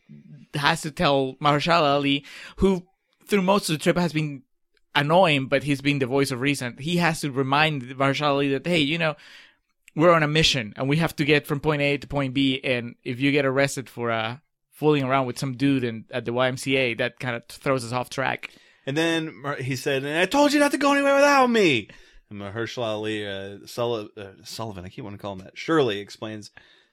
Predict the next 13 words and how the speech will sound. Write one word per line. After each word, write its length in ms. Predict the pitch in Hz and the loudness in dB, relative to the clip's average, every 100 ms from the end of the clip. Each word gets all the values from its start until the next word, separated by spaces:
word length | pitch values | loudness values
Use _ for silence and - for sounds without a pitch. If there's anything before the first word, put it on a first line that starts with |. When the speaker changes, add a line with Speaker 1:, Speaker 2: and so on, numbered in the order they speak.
| - | -2
Speaker 2:
"Tony, 360 | 139 135 110 104 | 2 4 4 2
I 40 | |
thought 300 | 117 123 113 | 4 4 4
you 80 | 113 | -2
would 100 | 104 | 0
want 160 | 110 | -2
this 140 | 107 101 | -2 -6
to 80 | 98 | -4
be 100 | 104 | -4
the 120 | 95 | -4
exception, 520 | 90 127 120 - 90 | -4 -2 -2 -4 -12
Tony." 420 | 92 92 92 101 _ _ _ _ | -10 -10 -10 -14 _ _ _ _
And 720 | 113 107 104 101 98 95 95 | -6 -4 -2 -4 -4 -8 -10